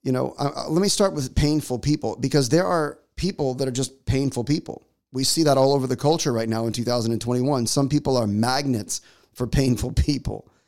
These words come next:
Some people are enablers of painful people. So what are the characteristics of painful people, and why do you attract them? Why do they keep ending up in your life?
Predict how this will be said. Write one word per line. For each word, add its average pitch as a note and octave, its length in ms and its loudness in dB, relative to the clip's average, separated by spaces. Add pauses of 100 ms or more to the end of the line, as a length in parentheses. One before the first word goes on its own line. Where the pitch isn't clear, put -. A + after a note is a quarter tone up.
(280)
Some D3 200 4
people D3 280 4
are C3+ 200 4
enablers C#3 680 0 (340)
of B2+ 160 -4
painful B2 360 2
people. G#2+ 380 -2 (280)
So E3 180 4
what F3+ 320 4
are A#3+ 100 6
the F#3+ 100 2
characteristics D3 840 0
of A#2+ 80 -4
painful B2+ 300 0
people, A#2 320 2
and A#2 140 0
why D3 260 2
do D3 80 2
you D3+ 100 4
attract D#3+ 400 0
them? G#2 180 -4
Why A#2+ 220 0
do D#3 80 -4
they D#3+ 140 -4
keep D#3 360 -2
ending C#3+ 320 0
up C#3 160 0
in C3 60 2
your B2 160 2
life? C3 400 -4